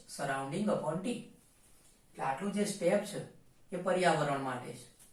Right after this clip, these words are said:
હવે આટલી વસ્તુ તમારે બહુ સિમ્પલ એક વસ્તુ તમને કહું કે ધારો કે કોઈ પાત્ર હોય એમાં બરફનો ટુકડો મૂકેલો હોય, પાત્ર છે આપણી પાસે, ધારો કે કોઈ પાત્ર છે, બરાબર?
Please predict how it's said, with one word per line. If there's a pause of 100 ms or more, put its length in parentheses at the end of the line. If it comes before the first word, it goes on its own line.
(680)
હવે
આટલી
વસ્તુ
તમારે
બહુ
સિમ્પલ
એક
વસ્તુ
તમને
કહું (1080)
કે
ધારો
કે (880)
કોઈ
પાત્ર
હોય
એમાં (520)
બરફનો
ટુકડો
મૂકેલો
હોય,
પાત્ર
છે
આપણી
પાસે, (1400)
ધારો
કે
કોઈ
પાત્ર
છે, (720)
બરાબર?